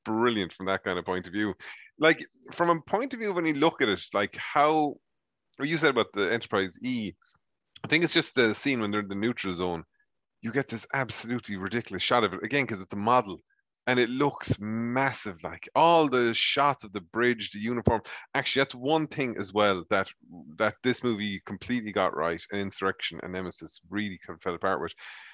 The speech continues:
When you look at the bridge in this movie,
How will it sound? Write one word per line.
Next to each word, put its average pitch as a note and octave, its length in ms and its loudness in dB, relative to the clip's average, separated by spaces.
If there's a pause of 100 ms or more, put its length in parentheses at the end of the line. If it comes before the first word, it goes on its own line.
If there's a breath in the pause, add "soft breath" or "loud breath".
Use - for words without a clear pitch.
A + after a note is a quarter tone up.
(160 loud breath)
When B2+ 100 4
you G#3 180 6
look - 320 6
at A#2+ 200 0
the G#2 100 -14 (100)
bridge A2+ 500 0 (100)
in A2 180 0
this G2 240 -4
movie, F2+ 400 -4